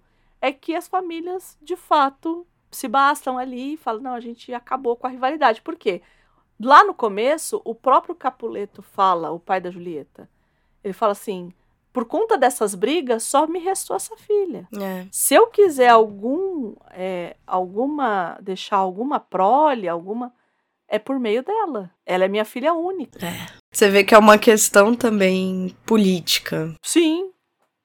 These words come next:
Speaker 2: Qu-,
Speaker 1: Sim.
Speaker 2: quase uma questão de sobrevivência mesmo, política,
Speaker 1: Sim.
Speaker 2: social, né?
Speaker 1: E é claro que toda obra ela vai s-, começar a tentar ser lida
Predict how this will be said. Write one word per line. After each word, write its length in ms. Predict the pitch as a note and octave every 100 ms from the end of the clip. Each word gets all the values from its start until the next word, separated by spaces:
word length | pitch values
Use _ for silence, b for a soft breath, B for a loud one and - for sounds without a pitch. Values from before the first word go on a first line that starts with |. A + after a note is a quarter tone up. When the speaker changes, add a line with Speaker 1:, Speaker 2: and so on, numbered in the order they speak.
| - G3
Speaker 2:
Qu-, 220 | - F#3
Speaker 1:
Sim. 40 | F3+
Speaker 2:
quase 260 | F#3+ F#3 G3+
uma 160 | G#3+
questão 380 | G#3+ A3 - G#3+
de 60 | G#3
sobrevivência 760 | G#3 G3 F#3+ F#3 F3+ F3+ F#3+
mesmo, 360 | F3 E3+ E3+ D#3+
política, 880 | F3+ F3 E3 E3+ D#3+ - - - - -
Speaker 1:
Sim. 160 | - -
Speaker 2:
social, 640 | A3+ A#3+ F3 E3 F3 F#3 E3+ F#3+
né? 220 | F#3+ A3+ -
Speaker 1:
E 80 | E4+
é 100 | G4 -
claro 640 | C4+ B3+ C4 A3+ E3+ D#3+ - _ _ _
que 920 | _ - G3+ G3+ G3 F#3+ F#3+ F#3 F3 - _
toda 340 | C4+ B3+ F3+
obra 540 | E3+ G3 F3 D#3 D3 - _ _ _ F3
ela 200 | F#3 G3
vai 240 | G3+ G3
s-, 440 | G3 - - - - _ _ _
começar 1160 | G#3+ G#3+ G#3+ G#3+ - A3+ A#3+ A3 F#3 E3+ - -
a 80 |
tentar 400 | F3 F#3 F#3+ G3
ser 200 | G3+ -
lida 540 | F3 G3+ G#3 F3+ D3+